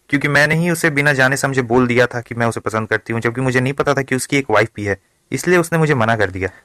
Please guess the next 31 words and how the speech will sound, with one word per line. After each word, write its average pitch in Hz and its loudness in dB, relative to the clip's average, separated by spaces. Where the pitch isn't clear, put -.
उसकी 170 -2
दोस्त 135 2
को 131 -4
बहुत 113 0
गुस्सा 107 0
आ 101 4
रहा 104 2
होता 101 -4
है, 95 -12
लेकिन 147 2
वो 143 4
पिंकी 120 -2
पे 127 0
गुस्सा 110 0
नहीं 110 -4
करती। 101 -2
वो 104 2
कहती 120 0
है 143 0
कि 135 0
एक 156 -6
ना 139 0
एक 131 0
दिन 120 -2
तुम 135 -4
मुझे 135 0
जरूर 120 0
पागल 107 2
करके 107 -2
रख 104 0
दोगी। 95 -4